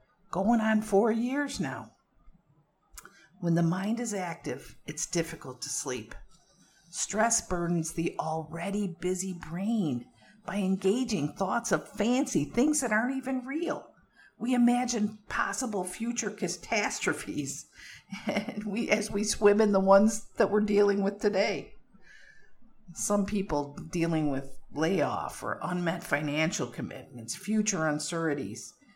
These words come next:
certainties. The tendencies to worry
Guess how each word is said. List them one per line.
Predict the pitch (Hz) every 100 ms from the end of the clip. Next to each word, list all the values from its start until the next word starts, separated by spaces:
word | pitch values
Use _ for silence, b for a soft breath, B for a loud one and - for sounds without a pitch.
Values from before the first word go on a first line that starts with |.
| b
certainties. | - 208 208 - 135 98 92 - b b b -
The | 165
tendencies | 165 226 226 202 208 190 165 160 -
to | -
worry | 151 160 175 262 208 135 156 170